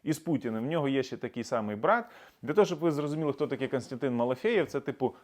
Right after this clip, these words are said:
Новінський московського, а, розліва. Новінський родився в Петербурзі і приїхав працювати в Україну, тут нав'язувати кремлівське православ'я.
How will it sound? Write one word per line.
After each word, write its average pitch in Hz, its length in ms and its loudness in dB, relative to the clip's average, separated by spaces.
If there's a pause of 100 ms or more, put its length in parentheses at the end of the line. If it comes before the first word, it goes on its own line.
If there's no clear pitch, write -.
Новінський 170 680 2
московського, 143 760 2 (240)
а, 135 260 10
розліва. 117 800 4
Новінський 131 680 0
родився 131 360 -2
в 110 40 -6
Петербурзі 123 560 0
і 113 40 0
приїхав 120 340 -2
працювати 120 480 0
в 120 60 -4
Україну, 240 400 0
тут 202 200 -4
нав'язувати 175 520 0
кремлівське 160 500 -4
православ'я. 147 640 2